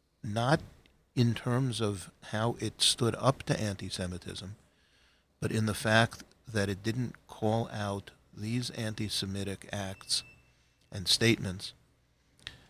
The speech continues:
as a separate and virulent form of, of, of racism. All racism is wrong and needs to be called out.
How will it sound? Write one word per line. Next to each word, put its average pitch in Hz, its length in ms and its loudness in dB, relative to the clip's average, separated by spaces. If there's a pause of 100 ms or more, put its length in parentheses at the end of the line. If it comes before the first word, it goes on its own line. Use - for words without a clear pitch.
(600)
as 104 140 2
a 92 120 0
separate 139 600 6 (1700)
and 95 120 -6
virulent 110 880 4 (280)
form 104 680 0 (560)
of, 90 540 -12 (200)
of, 90 340 -12 (100)
of 90 160 -10
racism. 113 600 0 (1800)
All 147 220 10
racism 101 520 4 (640)
is 95 160 -4
wrong 87 300 -10 (260)
and 98 160 -6
needs 107 280 -2
to 113 100 -2
be 98 100 -4
called 90 380 -6
out. 85 240 -14